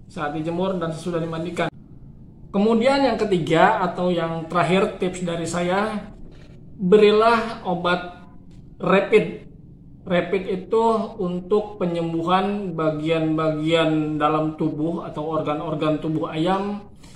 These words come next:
yang menyebabkan ayam kurus dan pucat. Begitu, teman-teman, berikan pagi dan sore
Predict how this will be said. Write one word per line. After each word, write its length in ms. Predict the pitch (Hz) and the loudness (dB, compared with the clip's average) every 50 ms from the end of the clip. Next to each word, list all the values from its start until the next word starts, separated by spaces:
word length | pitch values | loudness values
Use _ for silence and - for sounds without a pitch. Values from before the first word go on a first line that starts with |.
| - - - | -18 -10 -6
yang 160 | 185 175 180 | -4 -2 0
menyebabkan 800 | 180 180 175 175 170 170 175 170 170 - - 196 202 202 202 175 | 2 0 0 0 2 2 0 0 0 -2 0 0 0 0 -2 -4
ayam 500 | 170 170 170 170 175 170 170 180 180 - - | -4 -2 -2 -2 -2 -2 -4 -6 -8 -8 -6
kurus 640 | - 185 190 196 202 214 220 208 - - - - - | -2 0 4 6 6 6 6 4 0 -4 -6 -6 -6
dan 240 | 190 170 165 165 156 | -4 -4 -4 -4 -4
pucat. 640 | - 170 165 - - 190 180 - - - - - - - - - - - - - - - - - - - - | -8 -10 -8 -4 -2 -2 -2 -2 -4 -10 -16 -18 -20 -20 -20 -20 -20 -20 -20 -20 -20 -20 -20 -20 -20 -20 -14
Begitu, 320 | - 180 165 175 180 180 175 | -10 -6 0 2 2 2 2
teman-teman, 560 | 180 165 165 156 165 165 170 175 175 175 170 | 0 -2 -2 -2 -2 -2 -2 -2 -2 -2 -2
berikan 800 | 156 160 160 170 160 170 180 190 196 202 208 214 208 - - - | -2 -2 -2 -2 -2 0 0 0 2 0 -2 -4 -4 -6 -6 -4
pagi 400 | 185 170 170 170 175 185 202 214 | -2 0 0 0 0 -2 -2 -2
dan 240 | 180 170 165 160 - | -2 -2 -2 -4 -4
sore 640 | 165 160 160 175 180 185 190 196 202 202 - - | -4 -4 -2 -2 -2 -2 -2 -2 -4 -6 -8 -10